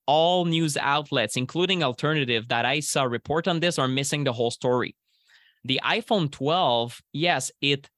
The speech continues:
it was tested. Basically, normally it is tested with separation. So the, the trick that the telecoms do to make sure that they can emit as much radiation as possible, because that's good for connectivity. They don't, they don't have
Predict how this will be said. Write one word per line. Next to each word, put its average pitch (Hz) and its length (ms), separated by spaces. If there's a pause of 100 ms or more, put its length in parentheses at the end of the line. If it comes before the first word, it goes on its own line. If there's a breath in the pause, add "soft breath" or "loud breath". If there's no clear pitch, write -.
it 131 60
was 131 300
tested. 165 720 (640 soft breath)
Basically, 185 380
normally 185 460 (100)
it 147 140
is 143 120
tested 147 640
with 135 260
separation. 123 1000
So 127 220
the, 131 200
the 131 160 (140)
trick 196 480
that 135 220
the 123 80
telecoms 135 840 (380 loud breath)
do 175 400
to 135 220
make 131 180
sure 170 260
that 131 240
they 123 120
can 139 220
emit 135 360
as 160 260
much 151 360
radiation 131 520
as 113 140
possible, 156 500
because 151 300
that's 127 160
good 139 220
for 120 320
connectivity. 117 680
They 139 120
don't, 156 240 (340 loud breath)
they - 120
don't 165 180
have 139 320